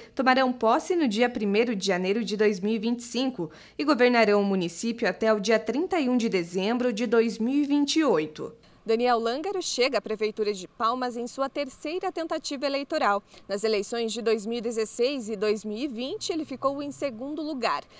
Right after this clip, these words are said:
atrás do atual prefeito, Cosmos Nicolau. Lângaro, até o momento, foi o prefeito mais votado na história de Palmas.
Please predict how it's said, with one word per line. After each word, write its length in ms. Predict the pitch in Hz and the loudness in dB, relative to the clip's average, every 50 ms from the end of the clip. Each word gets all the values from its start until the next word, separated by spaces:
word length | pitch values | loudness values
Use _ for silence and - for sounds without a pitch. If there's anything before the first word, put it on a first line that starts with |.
| - - | -6 0
atrás 560 | - 233 - - - 339 302 247 262 359 302 | 0 0 0 0 0 0 0 2 0 -2 -4
do 80 | 262 311 | -6 -6
atual 300 | 302 - - 285 277 285 | -6 -4 0 0 0 0
prefeito, 640 | - 285 285 277 - - 254 247 226 - - - - - | 0 -4 -8 -6 -2 0 0 0 -2 -4 -10 -16 -18 -14
Cosmos 480 | - - 302 311 320 269 269 311 311 254 | -10 -6 -4 -4 -4 -4 -6 -6 -6 -6
Nicolau. 640 | 254 294 294 - 311 302 285 196 156 127 139 - - - _ _ _ _ _ | -8 -8 -4 -4 -2 0 0 0 0 -2 -4 -10 -14 -20 _ _ _ _ _
Lângaro, 520 | - 196 185 185 196 254 285 262 226 190 180 | -6 -2 0 2 2 2 2 2 2 2 2
até 260 | 180 180 - 202 190 | 0 0 2 0 2
o 40 | 190 | 2
momento, 520 | 185 180 175 170 170 175 185 233 262 302 | 0 0 -2 -2 -2 -2 -2 -2 -2 -4
foi 220 | 277 - 277 269 254 | -2 0 0 0 0
o 20 | |
prefeito 460 | 247 240 220 208 220 226 240 240 254 | 0 -2 -2 0 0 -2 -2 0 0
mais 400 | 233 220 214 220 269 339 330 254 | 2 2 2 2 2 0 -2 -2
votado 560 | 208 196 185 185 - - 180 196 214 208 233 | -2 -2 -2 0 2 2 4 4 4 2 0
na 100 | 226 226 | -2 0
história 460 | 226 247 240 - - 247 240 240 247 247 | -2 -2 -4 -4 -2 -2 0 0 -2 -2
de 120 | - 262 | -4 -6
Palmas. 800 | 254 - - 226 208 190 185 170 151 139 147 - - - - | -4 -2 0 2 2 2 0 -2 -4 -4 -6 -6 -8 -10 -10